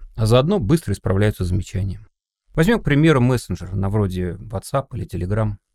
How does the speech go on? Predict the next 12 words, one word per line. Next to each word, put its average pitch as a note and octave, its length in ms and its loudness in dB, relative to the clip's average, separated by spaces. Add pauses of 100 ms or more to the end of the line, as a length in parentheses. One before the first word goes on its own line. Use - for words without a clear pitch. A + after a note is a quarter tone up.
(160)
Они A2 220 2
создавались A2 520 2
как - 180 -4
текстовые A2 420 -4
чаты, E3 380 -6 (400)
но G#2 320 2
довольно G2 400 0
быстро A#2+ 340 -4
обросли G2 380 -2
другими B2 340 -2
полезными G#2 480 -2
функциями. G2+ 600 -6